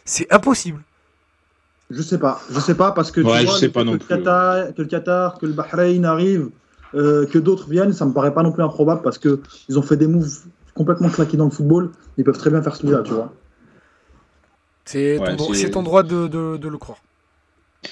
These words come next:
Speaker 3: Les gars,
Speaker 1: Je
Speaker 3: je me
Speaker 1: respecte.
Speaker 3: rends compte que on a fait, euh, quoi, cinquante minutes d'émission, on n'a toujours pas évoqué un nom, celui de Thibaut Vizirian.
Speaker 1: Bon, bah,
Speaker 2: Ah.
Speaker 1: c'est bon, on l'a fait.
Speaker 3: <laughs> Sa-, sachez qu'il m'a déjà envoyé des M P parce que je m'étais un peu gentiment moqué de lui.
Speaker 1: On embrasse Marius.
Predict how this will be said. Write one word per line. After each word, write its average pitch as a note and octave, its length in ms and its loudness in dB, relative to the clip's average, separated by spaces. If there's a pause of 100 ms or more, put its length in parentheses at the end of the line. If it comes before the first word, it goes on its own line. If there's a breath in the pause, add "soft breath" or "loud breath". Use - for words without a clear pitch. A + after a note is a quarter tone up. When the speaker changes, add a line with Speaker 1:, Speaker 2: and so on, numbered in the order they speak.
(140 loud breath)
Speaker 3:
Les B2+ 80 4
gars, F#3 60 4
Speaker 1:
Je E3+ 60 4
Speaker 3:
je - 20 4
me F3 60 4
Speaker 1:
respecte. C3 200 4
Speaker 3:
rends D3 80 2
compte F3+ 260 0
que A#2 480 2
on A#2 100 0
a A#2 100 2
fait, B2+ 200 2
euh, A#2+ 160 2
quoi, B2+ 140 -4
cinquante E3+ 400 -2
minutes F3 220 -2
d'émission, D#3 360 -4
on F#3+ 40 -2
n'a B2+ 100 0
toujours D3+ 220 -4
pas F3+ 100 4
évoqué D3 340 0
un D3+ 120 2
nom, C#3 200 -2 (120)
celui B2+ 180 -4
de A#2+ 100 0
Thibaut D3+ 320 0
Vizirian. A#2+ 440 -4 (720 soft breath)
Speaker 1:
Bon, C3+ 80 -4
bah, G3 100 6
Speaker 2:
Ah. E3 60 4
Speaker 1:
c'est F3+ 120 -2
bon, A#3+ 120 0
on G3+ 40 0
l'a E3+ 80 2
fait. A#3+ 220 -6
Speaker 3:
<laughs> F#4 60 2 (3000 loud breath)
Sa-, G3 200 0
sachez A3 300 0
qu'il G3 120 -6
m'a F3 80 0
déjà E3+ 180 -4
envoyé F#3 220 0
des D3+ 120 -2
M D3+ 120 -6
P F#3+ 140 -6
parce D3 160 -10
que C3+ 80 -6
je A#2+ 100 -6
m'étais B2 220 -4
un A#2+ 100 -2
peu B2 440 0
gentiment A#2 440 -2
moqué G#2+ 260 0
de G#2 120 -2
lui. G#2+ 360 2
Speaker 1:
On D#3 100 -4
embrasse F#3 320 2
Marius. A3 500 0